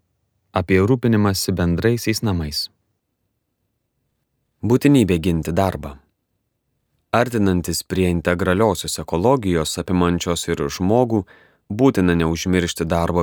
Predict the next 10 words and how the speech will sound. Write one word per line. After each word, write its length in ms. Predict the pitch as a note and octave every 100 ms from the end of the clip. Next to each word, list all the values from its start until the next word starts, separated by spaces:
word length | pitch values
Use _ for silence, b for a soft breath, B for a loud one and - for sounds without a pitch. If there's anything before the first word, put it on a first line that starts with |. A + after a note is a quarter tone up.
| D#2+
vertės, 540 | D#2+ D#2+ G#2 D#2+ - _ _ _ _
taip 160 | F#2+ E2+
išmintingai 640 | E2+ F2+ E2 F#2+ F#2 E2+
pabrėžtos 800 | D#2 D#2+ D#2+ D#2+ - F#2 F2 -
Šventojo 560 | - - E2 D#2 D#2+ D#2+
Jono 320 | D#2 E2 E2
Pauliaus 480 | - F2 E2+ D#2+ -
Antrojo 480 | E2+ E2 E2 E2 D#2+
enciklikoje 800 | - A2+ G#2+ F#2 F#2 F2 E2+ D#2 b b b b b
Laborem 640 | F2+ F#2 G2 G2 F#2 F2